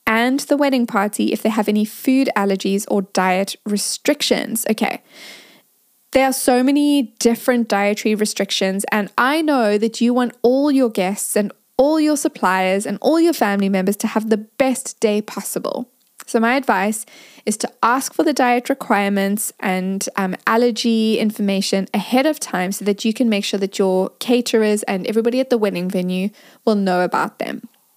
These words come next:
So what we did for our wedding was we had a spreadsheet with all the guest names on them, and we just had a space where we listed any really special requirements,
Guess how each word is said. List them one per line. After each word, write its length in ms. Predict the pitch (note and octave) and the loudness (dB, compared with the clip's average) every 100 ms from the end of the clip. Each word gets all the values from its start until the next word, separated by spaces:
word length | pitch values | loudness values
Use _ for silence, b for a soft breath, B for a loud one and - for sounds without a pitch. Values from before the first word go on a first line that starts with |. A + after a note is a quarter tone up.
| _ - - - | _ -16 -16 -2
So 140 | A3 | 2
what 180 | G#3+ G#3+ | 2 2
we 140 | B3+ | 0
did 180 | B3 B3+ | 2 0
for 120 | - | 0
our 260 | G#3+ B3+ B3+ | 0 2 2
wedding 460 | G#3+ G#3 G#3 G#3 - B B B | 0 0 -2 -2 -6 B B B
was 500 | G3+ G3 G3 G3 G3+ | 0 2 2 0 -2
we 200 | G#3+ A3 | -2 0
had 140 | A#3 D4 | 2 0
a 40 | |
spreadsheet 680 | - C4 C4 - C4+ B3+ B3 | -2 -2 -2 -2 -2 0 -2
with 140 | G#3+ - | -4 0
all 100 | A3 | 0
the 80 | G3+ | 0
guest 400 | - B3+ A#3+ - | -2 -2 0 0
names 400 | A#3 A#3 A#3 A#3 | 0 2 2 0
on 160 | A3 | 0
them, 300 | G#3+ G#3 G#3 G#3+ B B | 2 0 0 -4 B B
and 80 | A3+ | 0
we 80 | C#4+ | 0
just 160 | F4+ | 0
had 120 | G4 F#4+ | 0 0
a 80 | |
space 420 | F4 - G#3 G#3 A3 | 0 0 2 2 2
where 100 | G#3 | 2
we 140 | G#3+ | 2
listed 460 | G3+ G#3+ - A3+ - | 2 0 0 -2 0
any 280 | A3 G#3+ G3+ | 0 2 2
really 400 | G3 G#3 G3 G#3 | 0 0 0 -2
special 480 | - G#3 - G#3+ F#3+ | -4 -4 0 0 0
requirements, 920 | F#3+ - F#3 F#3 G#3 D#4 G#4 - | 0 0 0 2 0 0 -2 -8